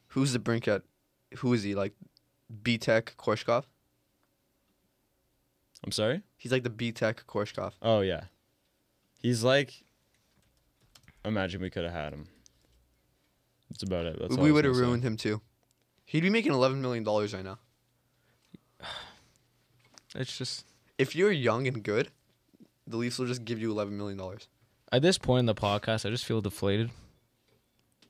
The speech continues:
Speaker 2: Yeah.
Speaker 3: I just feel
Speaker 2: This might
Speaker 1: Do
Speaker 2: be
Speaker 1: you
Speaker 2: the
Speaker 1: want
Speaker 2: shortest episode we do.
Speaker 1: Do you wanna talk about Babcock?
Speaker 3: I was gonna mention that.
Speaker 1: 'Cause we haven't brought him up.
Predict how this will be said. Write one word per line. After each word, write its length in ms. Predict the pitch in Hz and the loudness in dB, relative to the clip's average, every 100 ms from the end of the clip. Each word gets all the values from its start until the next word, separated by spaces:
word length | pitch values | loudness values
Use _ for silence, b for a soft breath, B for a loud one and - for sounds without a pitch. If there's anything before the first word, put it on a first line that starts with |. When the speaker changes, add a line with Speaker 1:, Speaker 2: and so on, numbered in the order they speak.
| - | -2
Speaker 2:
Yeah. 180 | 135 123 | 2 4
Speaker 3:
I 40 | |
just 180 | 110 120 | 2 -2
feel 200 | - 120 | 0 2
Speaker 2:
This 120 | 104 - | 2 2
might 60 | 139 | 2
Speaker 1:
Do 60 | |
Speaker 2:
be 60 | 143 | 4
Speaker 1:
you 20 | |
Speaker 2:
the 80 | 127 | 4
Speaker 1:
want 100 | 143 | 4
Speaker 2:
shortest 220 | 120 120 | 2 0
episode 340 | 120 120 120 107 | -4 -6 -6 -4
we 100 | 107 | -4
do. 140 | 110 107 | -4 -4
Speaker 1:
Do 40 | 131 | -4
you 60 | 139 | -2
wanna 120 | 160 | 0
talk 160 | 143 | 0
about 160 | 127 104 | -2 -2
Babcock? 500 | 98 98 104 101 - _ - b b | -2 -2 -2 -4 -6 _ -20 b b
Speaker 3:
I 100 | 120 | 4
was 120 | 123 | 4
gonna 280 | 143 135 123 | 4 2 2
mention 400 | 123 117 - 104 | 0 0 0 0
that. 260 | 104 104 | 0 -2
Speaker 1:
'Cause 120 | - 151 | -2 2
we 60 | |
haven't 160 | 175 139 | 2 2
brought 180 | 120 110 | 0 0
him 80 | |
up. 180 | 107 104 | -2 -4